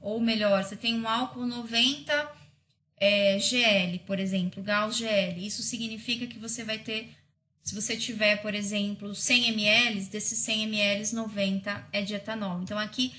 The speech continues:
é em volume, né? Geralmente, bebidas vêm como G L, tá? Mas só pra que vocês entendam,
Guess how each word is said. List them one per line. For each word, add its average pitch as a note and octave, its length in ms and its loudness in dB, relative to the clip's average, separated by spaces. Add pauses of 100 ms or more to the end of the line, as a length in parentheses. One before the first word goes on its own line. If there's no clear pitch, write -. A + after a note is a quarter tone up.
(220)
é B3 80 4
em C4 180 4
volume, A3 600 -2 (240)
né? A#3 180 0
Geralmente, C4+ 500 0
bebidas B3+ 640 -2
vêm B3 240 0
como B3 360 -4
G C4 140 0
L, F3+ 420 -2 (180)
tá? G3+ 400 0 (260)
Mas C4+ 140 2
só E4 100 4
pra - 140 -2
que - 120 -10
vocês D#4 420 -2
entendam, G3 600 -4